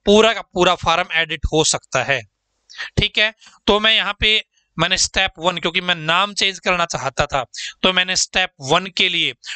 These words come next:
और all step भी मैं एक बार verify करना चाहता हूं, तो मैंने all step भी और step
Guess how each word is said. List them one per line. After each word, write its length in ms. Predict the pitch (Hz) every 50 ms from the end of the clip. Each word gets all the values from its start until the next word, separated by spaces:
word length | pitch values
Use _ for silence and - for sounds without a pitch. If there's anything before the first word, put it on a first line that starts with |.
| - - -
और 260 | 185 190 202 202 - - 180
all 300 | 196 226 240 240 214 -
step 180 | - - 208 196 -
भी 140 | 165 190 190
मैं 120 | 185 185
एक 100 | 185 170
बार 100 | 170 175
verify 440 | 165 165 165 165 175 156 170 170 170
करना 220 | 165 170 165 156 151
चाहता 300 | - 147 127 - - 170
हूं, 100 | 160 143 - - - - - -
तो 60 | 175
मैंने 200 | 175 180 180 190 - 175 175
all 200 | 190 202 196 -
step 220 | - - 208 190 185 175
भी 240 | 180 208 226 220 - - - - - 165
और 140 | 160 165
step 280 | 156 - - 190 180